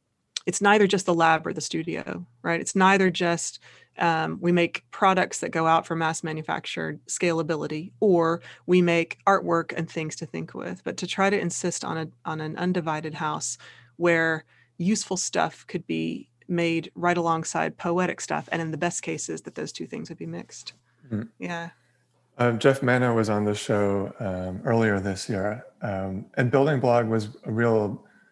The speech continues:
Speaker 2: influential platform for me, and I know a whole generation of designers and architects as well. And, um, just skimming through Abler, uh, you're right, there's this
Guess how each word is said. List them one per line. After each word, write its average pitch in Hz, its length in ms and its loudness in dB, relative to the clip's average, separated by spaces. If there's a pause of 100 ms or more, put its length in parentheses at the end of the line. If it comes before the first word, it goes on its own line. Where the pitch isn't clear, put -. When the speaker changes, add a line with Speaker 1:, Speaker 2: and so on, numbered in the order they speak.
(220)
Speaker 2:
influential 113 920 0 (200)
platform 110 500 0
for - 160 -6
me, 110 300 0
and 113 100 -2
I 107 60 0
know 117 200 0
a 113 40 -2
whole 117 120 0
generation 104 600 -2
of 92 280 -8 (600)
designers 98 440 -2
and 104 80 -4
architects 101 500 -6
as 110 140 -4
well. 107 380 -2 (540)
And, 117 380 2
um, 110 480 4
just 131 180 -2
skimming 131 400 0
through 113 600 0 (140)
Abler, 107 560 0 (680)
uh, 104 300 2 (100)
you're 135 140 4
right, 120 320 6
there's 117 300 2
this - 420 -2